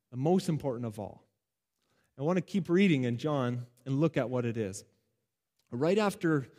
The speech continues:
his teaching about loving and caring for people, Peter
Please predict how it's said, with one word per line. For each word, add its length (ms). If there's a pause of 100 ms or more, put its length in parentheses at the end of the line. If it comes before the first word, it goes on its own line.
(180)
his 220
teaching 580 (920)
about 520
loving 320
and 100
caring 300
for 140
people, 420 (480)
Peter 420